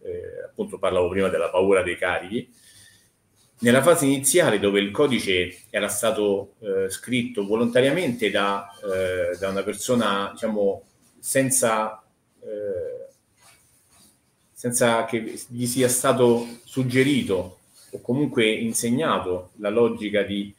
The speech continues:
di scrivere codice che sia anche ecosostenibile, nel senso che sia educato dal punto di vista delle risorse, delle macchine che, sulle quali si appoggia.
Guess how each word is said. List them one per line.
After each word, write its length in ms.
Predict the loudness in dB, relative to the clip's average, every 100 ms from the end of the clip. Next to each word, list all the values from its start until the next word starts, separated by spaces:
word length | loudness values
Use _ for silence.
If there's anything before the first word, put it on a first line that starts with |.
| _ _
di 140 | -12
scrivere 380 | -8 0 2 2
codice 360 | 4 2 2 -4
che 120 | -4
sia 220 | -4 -4
anche 200 | -4 -6
ecosostenibile, 800 | -4 -4 -6 -4 -2 -2 -4 -6
nel 160 | -8 -8
senso 320 | -8 -8 -6
che 260 | -6 -6 _ _ _ _
sia 800 | -6 0 2 4 2 -2 -10 -10
educato 760 | -6 -2 0 4 4 4 2
dal 180 | 0 0
punto 240 | -2 -4 -4
di 60 |
vista 200 | -6 -4
delle 180 | -4 -4
risorse, 960 | -4 -8 -8 -4 -2 -2 -2 -2 -4 -6
delle 160 | -4
macchine 420 | -4 -4 -8 -10 -6
che, 320 | -6 -6 -8
sulle 200 | -8 0
quali 180 | 0 0
si 60 |
appoggia. 520 | -4 -6 -8 -8 -14